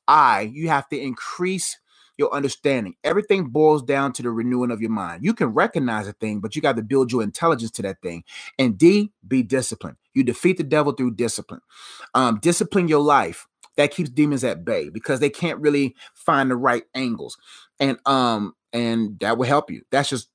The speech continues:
quick things. But fear, th-, first off, you gotta, uh, you gotta accept the love of God. The Bible says, "Perfect love casts out fear," 'cause fear has torment. Look at that scripture up for you so you can have that for yourself.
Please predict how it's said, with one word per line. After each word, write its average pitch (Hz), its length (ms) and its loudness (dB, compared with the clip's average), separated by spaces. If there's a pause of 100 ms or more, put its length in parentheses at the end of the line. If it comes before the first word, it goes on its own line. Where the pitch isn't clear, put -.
(180)
quick 185 260 2
things. 87 300 -6
But 98 240 -2
fear, 175 540 4 (640)
th-, - 140 -6 (100)
first 170 300 4
off, 147 340 4 (380)
you 143 120 -2
gotta, 135 380 2 (300)
uh, 101 560 -4 (720)
you 143 120 -2
gotta 131 200 4
accept 127 320 -2
the 120 60 0
love 113 180 0
of 98 100 -10
God. 85 220 -8
The 87 40 -10
Bible 123 280 0
says, 117 260 -2
"Perfect - 420 -4
love 120 300 2
casts 113 420 -4
out 98 180 -2
fear," 90 380 -8 (120)
'cause - 180 -8
fear 117 220 -2
has 85 220 -6
torment. 62 420 -10 (520)
Look 127 140 2
at - 40 4
that 120 80 6
scripture 113 340 0
up 95 60 -4
for 95 160 -2
you 90 100 -2
so 110 120 -2
you 104 80 0
can 98 120 -4
have 95 160 -4
that 85 100 -6
for - 140 -6
yourself. 73 500 -8